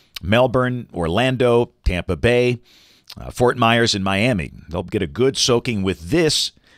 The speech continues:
tropical feature. The Circle guys are up to a forty percent chance of this becoming a depression.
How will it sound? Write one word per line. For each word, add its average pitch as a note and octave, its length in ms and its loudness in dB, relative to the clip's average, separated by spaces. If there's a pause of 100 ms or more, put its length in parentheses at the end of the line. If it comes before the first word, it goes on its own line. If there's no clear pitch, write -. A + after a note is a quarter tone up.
(280)
tropical D3+ 580 0
feature. C3+ 520 -2
The F2+ 180 -2
Circle D3 440 2
guys C3 360 2
are B2 80 4
up B2 80 0
to A2 120 0
a F#2 40 2
forty A3 380 2
percent A2 400 -2
chance G#2 360 -2
of G2+ 60 0
this A2+ 140 -2
becoming A2 360 -2
a F#2 40 -2
depression. A#2 640 -2